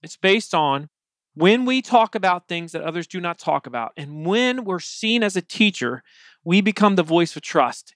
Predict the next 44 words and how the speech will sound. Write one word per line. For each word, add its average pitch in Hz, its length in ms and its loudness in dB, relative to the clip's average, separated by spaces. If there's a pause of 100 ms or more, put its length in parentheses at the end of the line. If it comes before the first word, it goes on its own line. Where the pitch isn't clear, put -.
And 151 80 -6
if 156 80 -2
I 214 100 2
said 202 220 -2
to - 120 -8
anybody 302 380 2
that's 269 180 -6
listening 202 400 0
to 147 120 -4
this, 127 280 -4
regardless 160 480 2
of - 40 -16
the 190 100 0
business 190 340 0
they're 151 200 -4
in, 110 160 -6 (440)
"Is - 140 -8
trust 202 320 2
gonna 208 160 -4
be 185 80 -2
fundamental 208 840 0
to - 200 -10
your 180 240 4
success - 760 -4 (440)
over 156 140 -4
the 156 80 0
next 160 180 0
twenty 165 260 0
years?" 131 320 0 (160)
anybody 175 560 4
would 139 180 -8
say, 135 160 0
"Yes, 127 360 -4
absolutely." 120 720 -6 (420)
Anybody 170 400 4
would 113 140 -12
say 107 180 -6
that. 76 280 -10 (460)
And 170 140 -2
so 156 340 4 (440)
if 170 160 2
that's 196 320 2
the 262 80 -12
case, 190 640 -4